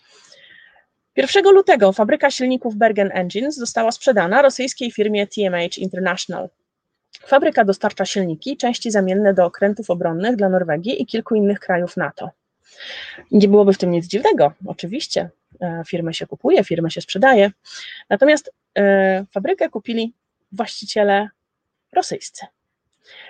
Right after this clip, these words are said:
Będą oni też konserwować i produkować części zamienne do statków norweskiej Straży Przybrzeżnej, w tym do ściśle tajnego statku szpiegowskiego F S Mariata, jednego z najbardziej tajnych statków marynarki wojennej.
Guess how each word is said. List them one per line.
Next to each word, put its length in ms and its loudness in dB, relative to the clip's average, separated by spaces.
Będą 300 4
oni 240 -2
też 360 -8
konserwować 640 -4
i 40 -18
produkować 540 -2
części 300 -6
zamienne 400 -2
do 100 -4
statków 400 -8
norweskiej 420 -6
Straży 340 -8
Przybrzeżnej, 600 0
w 100 -20
tym 220 2
do 240 4
ściśle 420 -2
tajnego 400 -2
statku 340 -8
szpiegowskiego 760 -2
F 200 -4
S 180 -2
Mariata, 480 -2
jednego 320 2
z 40 -2
najbardziej 480 0
tajnych 360 -2
statków 380 -8
marynarki 500 -4
wojennej. 500 -4